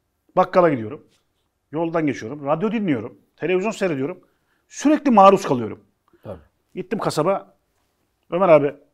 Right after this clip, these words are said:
Speaker 1: iki kilo şey ver, işte
Speaker 2: Tabii.
Speaker 1: kıyma ver, yarım kilo kıyma ver." dedim, bir şey dedim.
Speaker 2: Hemen maçı açtı mevzuyu.
Speaker 1: "Baba aman ha, bak bizi yakma ha."
Speaker 2: Tabii.
Speaker 1: "Ha ha ha," dedim, gittim.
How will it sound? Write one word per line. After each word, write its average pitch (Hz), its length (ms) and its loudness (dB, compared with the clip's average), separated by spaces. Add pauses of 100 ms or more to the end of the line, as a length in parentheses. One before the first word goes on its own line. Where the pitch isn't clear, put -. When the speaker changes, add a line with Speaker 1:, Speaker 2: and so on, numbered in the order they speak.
(600)
Speaker 1:
iki 156 180 -16
kilo 160 260 -4 (300)
şey 151 280 -6
ver, 139 180 -8
işte - 160 -16
Speaker 2:
Tabii. 127 120 -12 (100)
Speaker 1:
kıyma 151 300 -2
ver, 110 100 -8
yarım 151 300 -8
kilo 135 200 -6
kıyma 143 260 -4
ver." 120 120 -10
dedim, 123 220 -12
bir - 40 -12
şey 151 140 -6
dedim. 117 220 -10 (140)
Speaker 2:
Hemen 160 240 2
maçı 156 280 0
açtı 123 300 -4
mevzuyu. 104 500 -10
Speaker 1:
"Baba 139 220 2
aman 180 220 6
ha, 185 160 6
bak 156 160 2
bizi 151 180 0
yakma 175 260 6
ha." 147 360 4 (260)
Speaker 2:
Tabii. 90 160 -16 (140)
Speaker 1:
"Ha 196 120 -2
ha 170 180 6
ha," 147 140 4
dedim, 170 200 0
gittim. - 420 0